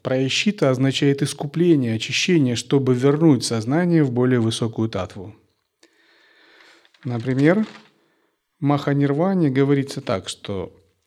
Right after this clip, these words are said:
если вы увидели состоятельного человека, просящего милостыню, или воина, бежавшего с поля боя, клеветника, хулителя дхармы,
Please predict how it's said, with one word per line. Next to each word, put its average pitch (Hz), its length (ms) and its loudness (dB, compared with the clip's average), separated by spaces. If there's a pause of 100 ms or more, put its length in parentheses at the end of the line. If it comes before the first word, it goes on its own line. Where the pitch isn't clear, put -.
(800)
если 147 360 2
вы 131 260 0
увидели 131 420 -2
состоятельного 120 1040 -2
человека, 117 640 -2
просящего 107 720 -4
милостыню, 98 840 -8 (240)
или 101 240 -10
воина, 135 500 2
бежавшего 120 600 0
с - 80 -8
поля 131 320 -2
боя, 101 380 -6
клеветника, 131 920 -2
хулителя 139 540 0
дхармы, 104 600 -4